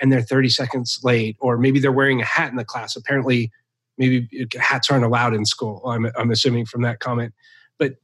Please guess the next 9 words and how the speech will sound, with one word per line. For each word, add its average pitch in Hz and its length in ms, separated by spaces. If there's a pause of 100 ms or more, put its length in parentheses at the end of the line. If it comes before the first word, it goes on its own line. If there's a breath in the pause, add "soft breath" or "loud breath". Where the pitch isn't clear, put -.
he, 135 220
he's 127 200
wearing 147 260
a 135 100 (100)
hat. 135 160
What's 139 420
the 131 80
big 123 260
deal? 120 400